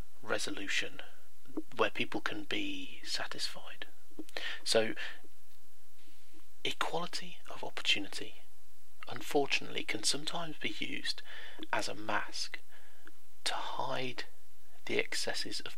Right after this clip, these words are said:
privilege. Not always, but sometimes. So, always be on your guard.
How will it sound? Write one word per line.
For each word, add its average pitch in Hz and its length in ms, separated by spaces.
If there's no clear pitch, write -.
privilege. - 560
Not 175 200
always, 143 680
but - 120
sometimes. - 600
So, - 440
always 143 400
be - 140
on 120 160
your 110 120
guard. - 420